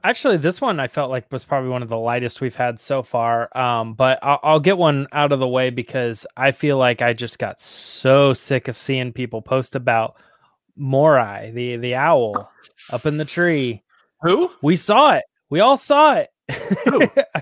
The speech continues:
Speaker 1: felt like it was like, "Hey, I blew up the picture. Hey, I lightened the picture. Hey, do you think this is, hey, this showed up." I was like, "We all saw it. It's the owl. It's up
Speaker 2: James,
Speaker 1: there.
Speaker 2: who?
Speaker 1: It's in the tree." Who? What?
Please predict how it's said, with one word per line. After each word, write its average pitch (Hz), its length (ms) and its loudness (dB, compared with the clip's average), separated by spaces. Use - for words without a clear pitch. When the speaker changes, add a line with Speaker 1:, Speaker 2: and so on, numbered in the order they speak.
Speaker 1:
felt 196 240 -2
like 196 160 -2
it 160 100 0
was 170 240 0
like, 156 240 2
"Hey, 214 200 2
I 156 120 2
blew 165 260 4
up 190 140 2
the 185 80 -4
picture. 170 480 0
Hey, 202 200 2
I 175 120 4
lightened 190 360 -2
the 165 120 -8
picture. 156 560 -2
Hey, 190 200 0
do 175 80 -4
you 202 140 -4
think 208 260 -6
this 196 240 -4
is, 180 280 0
hey, 185 340 2
this 196 340 -4
showed 165 400 0
up." 143 240 2
I 143 120 -2
was 135 120 -4
like, 127 220 -2
"We 143 200 0
all 175 260 4
saw 226 380 2
it. 127 120 -4
It's 135 220 -8
the 143 180 -4
owl. 127 500 -2
It's - 180 -14
up 147 180 -2
Speaker 2:
James, 180 240 4
Speaker 1:
there. 120 80 -4
Speaker 2:
who? 147 140 0
Speaker 1:
It's 107 80 -6
in 147 140 -6
the 156 80 -6
tree." 160 400 -10
Who? 127 440 2
What? 160 300 2